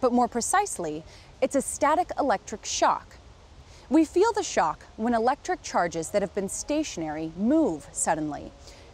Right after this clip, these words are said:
That's called static electric discharge. But static electricity doesn't always occur on a small scale.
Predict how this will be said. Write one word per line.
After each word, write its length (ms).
That's 280
called 260
static 440
electric 480
discharge. 680
But 120
static 320
electricity 800
doesn't 240
always 360
occur 460
on 100
a 60
small 340
scale. 440